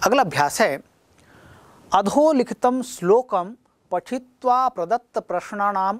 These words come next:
उत्तराणि लिखत।" अर्थात नीचे लिखे हुए श्लोकम पठित्वा, श्लोक को पढ़कर, प्रदत्त प्रश्नानाम, दिए हुए प्रश्नों के, उत्तराणि,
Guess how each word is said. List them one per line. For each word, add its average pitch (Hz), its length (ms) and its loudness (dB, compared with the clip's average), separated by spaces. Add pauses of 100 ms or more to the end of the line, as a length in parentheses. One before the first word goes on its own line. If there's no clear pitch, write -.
उत्तराणि 165 680 -4
लिखत।" 131 480 -4 (2000)
अर्थात 180 400 0 (380)
नीचे 208 400 4
लिखे 156 380 -2
हुए 190 380 2 (440)
श्लोकम 220 520 0
पठित्वा, - 460 -4
श्लोक 196 440 -2
को 143 180 -8 (140)
पढ़कर, 180 280 0 (400)
प्रदत्त 214 420 -2
प्रश्नानाम, 175 680 -2 (540)
दिए 202 340 0
हुए 165 340 -4
प्रश्नों 160 560 -6 (300)
के, 269 200 2 (380)
उत्तराणि, 165 580 0